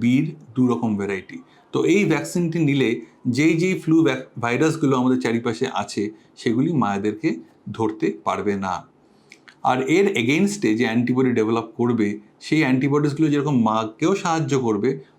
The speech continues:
ওই অ্যান্টিবডিজগুলো প্লাসেন্টা দিয়ে বাচ্চার কাছেও যাবে। জন্মের পর বাচ্চাকে অনেক দিন, অনেক মাসের জন্য প্রোটেকশন দেবে from flu এবং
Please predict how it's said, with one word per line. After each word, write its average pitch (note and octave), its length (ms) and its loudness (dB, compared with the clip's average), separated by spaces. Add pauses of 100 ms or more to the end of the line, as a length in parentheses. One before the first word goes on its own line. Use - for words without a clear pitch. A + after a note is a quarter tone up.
ওই C3 140 4
অ্যান্টিবডিজগুলো C3 680 2 (640)
প্লাসেন্টা B2+ 500 0
দিয়ে C#3 220 0
বাচ্চার G#2 320 -2
কাছেও D3 320 -2
যাবে। C#3+ 180 0 (460)
জন্মের C3 380 2
পর D3 100 2 (120)
বাচ্চাকে B2 380 -2 (180)
অনেক G#3 220 2 (160)
দিন, B2 120 4 (180)
অনেক E3 180 0 (120)
মাসের B2 320 -2
জন্য B2 140 4 (140)
প্রোটেকশন B2 380 0 (100)
দেবে A2+ 240 0
from G#2+ 120 -2 (100)
flu A2+ 180 0 (500)
এবং D3 160 2